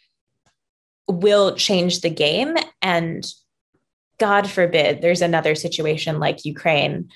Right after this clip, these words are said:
It could make it a lot harder to have that rapid and necessary and empathetic response that Ukrainians needed, but also the rest of Europe needed to know how to get their news and make sure that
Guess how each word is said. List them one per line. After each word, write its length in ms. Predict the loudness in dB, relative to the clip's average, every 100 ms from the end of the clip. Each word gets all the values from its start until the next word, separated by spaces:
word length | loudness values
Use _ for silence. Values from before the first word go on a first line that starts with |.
| _ _ _ _ _ _ _ _ _ _ _ -2 -2
It 140 | -2
could 260 | -4 0 2
make 220 | 2 2
it 80 | 2
a 80 | 2
lot 380 | 2 0 -2 -8 -2
harder 400 | -2 0 0 0
to 140 | -2
have 540 | -4 0 0 0 -2
that 240 | -2 -2 -2
rapid 600 | -4 -2 -2 -2 -2 -2
and 260 | -4 -6 -4
necessary 800 | -4 -4 -6 -2 0 2 0 0
and 260 | -4 -2
empathetic 600 | -4 -2 -4 -2 -2 -2 -4 -12
response 720 | -10 -8 -6 -2 -2 -2 -6 -14 -16 -20 _ _ _
that 400 | 0 2 0 -4 _ _ _ _ _
Ukrainians 680 | -10 -4 -2 0 0 -2
needed, 380 | -4 -2 0 2
but 100 | 0
also 240 | 0 0 0
the 160 | 0
rest 180 | 0 -4
of 80 | -8
Europe 320 | -2 -2 -2 -6
needed 280 | -2 -2
to 100 | -2
know 460 | -2 0 0 -2 -6 _ _ _
how 240 | -10 -2 0
to 100 | 2 0
get 140 | -2
their 140 | -6
news 300 | -8 -8 -6
and 120 | -2 0
make 220 | 0 -2
sure 200 | -2 0
that 280 | 0 -4